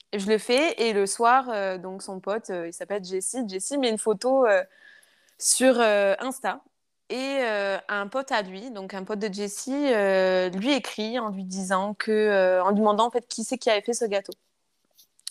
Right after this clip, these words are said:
Donc de là, il s'appelle et en fait, euh,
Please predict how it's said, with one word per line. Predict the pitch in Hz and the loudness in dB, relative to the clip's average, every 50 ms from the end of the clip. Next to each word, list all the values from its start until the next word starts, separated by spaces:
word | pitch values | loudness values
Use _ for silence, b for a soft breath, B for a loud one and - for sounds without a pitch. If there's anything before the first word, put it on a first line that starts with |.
| B B B B B B B B B B B | B B B B B B B B B B B
Donc | 190 226 240 247 220 | 4 6 6 8 8
de | 233 | 8
là, | 226 233 247 262 | 8 8 6 6
il | 254 220 | 4 2
s'appelle | - - 196 180 - 202 196 233 294 294 | 0 -2 -2 -2 2 2 2 2 2 0
et | 247 196 | -2 -4
en | 185 175 | -4 -8
fait, | - - 190 214 208 - 240 | -6 -4 -4 -4 -4 -6 -10
euh, | 214 196 190 185 185 180 180 180 180 180 180 175 175 175 175 175 175 196 - - 52 | -10 -8 -8 -8 -8 -8 -8 -8 -8 -10 -10 -10 -10 -10 -10 -10 -12 -12 -12 -12 -12